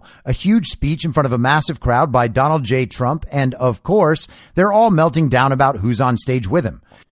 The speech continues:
"They're all people who are going to get this decertification of the twenty twenty Biden electors," he said. During the rally, Arizona State Senator Wendy Rogers led the crowd in a chant of "Decertify."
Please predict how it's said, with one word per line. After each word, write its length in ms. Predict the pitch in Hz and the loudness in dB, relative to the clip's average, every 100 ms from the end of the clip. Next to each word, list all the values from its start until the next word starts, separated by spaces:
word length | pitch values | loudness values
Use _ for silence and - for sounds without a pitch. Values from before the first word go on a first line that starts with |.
| _ | _
"They're 380 | 92 92 160 165 | -4 2 4 2
all 280 | 113 147 208 | 2 2 2
people 460 | - 123 - 170 165 | -2 -4 -2 -2 -2
who 140 | 139 | 0
are 100 | 135 | 0
going 300 | 120 147 156 | 2 0 0
to 80 | 135 | -2
get 320 | 104 117 - | -2 -2 -4
this 240 | 113 - 107 | -6 -8 -8
decertification 1080 | 87 156 160 175 120 110 113 120 - - | -4 -2 0 0 -2 -4 -2 -2 0 -2
of 120 | 117 | -2
the 80 | 123 | -6
twenty 260 | - 156 165 | -4 -2 -2
twenty 300 | 123 131 135 | -2 -2 -2
Biden 340 | 107 117 123 | -2 0 0
electors," 480 | 131 160 - 92 - | 0 0 -2 -6 -8
he 140 | 107 | -6
said. 340 | - 120 139 - - _ _ _ _ _ 87 80 | -4 -2 -2 -4 -12 _ _ _ _ _ -14 -2
During 340 | 135 139 131 | 2 4 2
the 80 | 113 | 2
rally, 560 | 113 117 120 147 185 - _ 139 | 2 2 2 0 -2 -6 _ 0
Arizona 380 | 143 131 147 | 2 2 2
State 300 | 139 156 147 | 0 0 -2
Senator 360 | - 180 180 101 | 0 0 2 0
Wendy 360 | 98 123 131 139 | -2 -2 0 2
Rogers 560 | 170 151 87 80 - - _ 95 | 2 2 -2 -8 -14 -18 _ -2
led 260 | 131 185 | 0 2
the 100 | 180 | 0
crowd 460 | 190 180 190 131 113 | -2 0 2 2 0
in 100 | 123 | -2
a 60 | |
chant 480 | 110 - 143 110 95 - | -4 -2 -2 -2 -6 -6
of 240 | 110 95 | -6 -4
"Decertify." 720 | 85 110 - 127 101 80 64 | -2 -2 0 0 -2 -8 -12